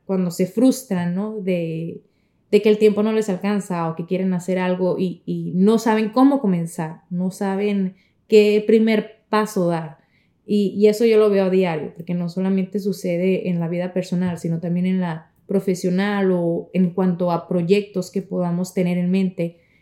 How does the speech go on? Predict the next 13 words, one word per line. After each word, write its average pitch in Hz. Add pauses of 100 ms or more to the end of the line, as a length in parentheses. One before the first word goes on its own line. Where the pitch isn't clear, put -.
(220)
y 220
que 226
al 208
final 226
del 247
día 254
no 254
los 247
llevamos 208
a 220
cabo 196
porque 190
no, 185